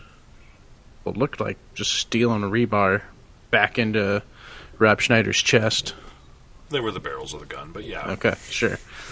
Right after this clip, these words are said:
Speaker 1: And, uh, yeah, bye, tired Rob Schneider. <laughs>
Speaker 2: Yeah.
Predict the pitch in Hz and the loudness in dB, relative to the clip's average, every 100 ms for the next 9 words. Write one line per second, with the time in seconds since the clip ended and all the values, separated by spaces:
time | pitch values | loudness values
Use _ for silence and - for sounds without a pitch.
0 | - - - - - 98 107 101 101 101 | -18 -18 -20 -20 -6 -2 0 2 2 0
1 | - - - - - - - - - - | -4 -20 -20 -20 -20 -20 -20 -20 -20 -2
2 | 123 160 - - - - 120 151 - - | 2 2 0 -14 -8 2 2 2 -4 -16
3 | - - 113 110 107 107 - 110 101 123 | -10 2 4 4 4 2 2 -2 0 -2
4 | - - - - - - - - - - | -4 -6 -4 -4 -6 -20 -20 -20 -10 -10
5 | - 165 | -8 -10